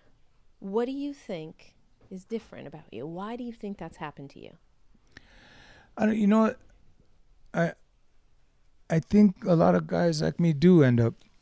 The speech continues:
Speaker 1: Yes. I mean, this is, this is the thing I get into where people go, "Well, nobody stays sober, Nate." It's like, well, really, a hundred percent of the people I know do.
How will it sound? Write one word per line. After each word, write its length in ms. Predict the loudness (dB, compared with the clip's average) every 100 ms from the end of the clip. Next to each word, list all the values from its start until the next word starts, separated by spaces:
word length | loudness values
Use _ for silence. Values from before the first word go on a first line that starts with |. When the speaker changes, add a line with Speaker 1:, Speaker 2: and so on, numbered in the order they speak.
| _ _ -20 -20 _ -12
Speaker 1:
Yes. 640 | -2 -2 -2 -10 -18 -6 2
I 60 |
mean, 100 | 4
this 140 | 2 -4
is, 160 | -8
this 240 | -10 -12 -12
is 120 | -12
the 200 | -6 -6
thing 160 | -4
I 100 | -4
get 140 | -4 -8
into 240 | -10 -12
where 100 | -12
people 280 | -12 -10 -8
go, 100 | -6
"Well, 240 | -6 -8 -10 -20 -10
nobody 220 | -6 -4
stays 220 | -6 -6 -6
sober, 220 | -4 -4
Nate." 220 | -6 -8
It's 80 | -8
like, 120 | -10
well, 140 | -10 -8
really, 220 | -6 -6
a 60 |
hundred 200 | -6 -6
percent 260 | -8 -10 -8
of 60 | -8
the 20 |
people 240 | -8 -8
I 140 | -6 -4
know 200 | -4 -6
do. 320 | -8 -10 -10